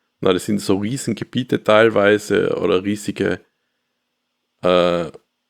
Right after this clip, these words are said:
Industrieanlagen, die sie da so nachgebaut haben. Und wenn man das spielt, denkt man, ja, das ist,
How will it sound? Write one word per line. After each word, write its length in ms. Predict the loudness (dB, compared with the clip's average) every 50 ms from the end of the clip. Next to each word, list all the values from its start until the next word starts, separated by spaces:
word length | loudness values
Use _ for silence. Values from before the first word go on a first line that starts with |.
| _ _ _ _ _ -8
Industrieanlagen, 1120 | -6 -4 -4 -4 -6 -4 -2 0 2 4 4 4 4 2 4 4 4 4 4 4 2 0
die 80 | -2 -4
sie 120 | -4 0
da 120 | 0 0
so 120 | 0 2 0
nachgebaut 680 | 2 2 2 2 0 -4 -2 0 2 0 0 0 0
haben. 280 | -2 0 0 0 -4 -6
Und 260 | -8 -10 -10 -6 -2 0
wenn 100 | 0 2
man 60 | 2
das 80 | -2
spielt, 260 | -2 -2 -4 -4 0 0
denkt 220 | -2 -2 0 0
man, 100 | 2 4
ja, 180 | 6 6 6 4
das 200 | 2 0 -2 -6
ist, 280 | -6 -6 -8 -16 -20